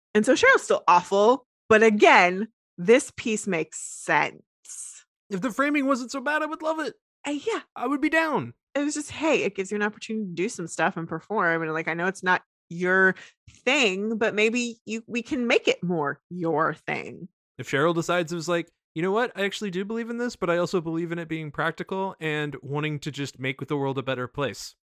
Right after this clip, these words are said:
Speaker 1: Yeah.
Speaker 2: And that's what I'm gonna do with this church. Fuck my mom.
Speaker 1: I need your voice in order to make this church good.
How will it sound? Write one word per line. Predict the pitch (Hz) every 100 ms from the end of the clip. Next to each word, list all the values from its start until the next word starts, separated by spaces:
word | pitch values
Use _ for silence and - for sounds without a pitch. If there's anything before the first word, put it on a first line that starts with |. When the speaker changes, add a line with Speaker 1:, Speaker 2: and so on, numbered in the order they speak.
| _ -
Speaker 1:
Yeah. | 165 - _ _ -
Speaker 2:
And | 131
that's | 139 160
what |
I'm | 143
gonna | 143
do | 139
with | 139
this | 131 -
church. | 139 87 - - _ _ -
Fuck | 165 156
my | 120
mom. | 110 95 101
Speaker 1:
I | 208
need | 220 220
your | 226
voice | 196 180 190 175
in |
order | 160 156
to | -
make | 151 147
this | 156 -
church | 151 - -
good. | 202 -